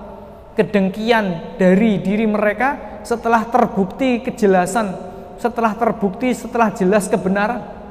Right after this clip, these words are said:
Tapi di saat yang sama, mereka juga iri. Kenapa Muhammad yang punya kekuasaan lagi-lagi? Kenapa kaum muslimin yang punya kekuasaan? Sebab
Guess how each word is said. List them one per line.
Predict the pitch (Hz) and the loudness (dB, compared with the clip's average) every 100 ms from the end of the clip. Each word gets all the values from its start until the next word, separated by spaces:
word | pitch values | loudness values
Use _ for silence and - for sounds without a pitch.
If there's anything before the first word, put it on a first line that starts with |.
| - - - - - - - - | -18 -20 -20 -20 -20 -20 -20 -12
Tapi | 135 196 | -8 -6
di | 151 | -4
saat | 143 139 135 | -4 -2 -2
yang | 139 | -4
sama, | 135 131 147 240 330 - - - | -4 -6 -2 -2 -2 -10 -16 -8
mereka | 147 147 196 | -4 -2 -2
juga | 147 139 170 208 - - - - - | -2 -2 -2 -2 -6 -14 -16 -16 -12
iri. | - 220 277 190 | -8 -4 -2 -4
Kenapa | 185 156 139 226 247 - - - - - - - - - - - | -4 -6 -4 -4 -4 -6 -14 -18 -18 -20 -20 -20 -20 -20 -18 -12
Muhammad | 151 175 233 285 | -6 -2 0 0
yang | 269 262 | 2 0
punya | 247 240 | 2 0
kekuasaan | 226 226 214 - - 233 214 | -2 -2 -4 -4 0 2 2
lagi-lagi? | 180 185 175 143 - - - - - - | 2 4 2 0 -8 -12 -14 -16 -16 -10
Kenapa | 196 247 339 | -4 0 0
kaum | 262 269 277 | 4 4 4
muslimin | - 285 311 339 202 - - | 2 0 0 2 0 -4 -6
yang | 226 214 | -4 -2
punya | 240 262 | 0 -2
kekuasaan? | 233 254 240 233 160 123 - | -2 0 0 0 -2 -4 -6
Sebab | 185 190 | 0 2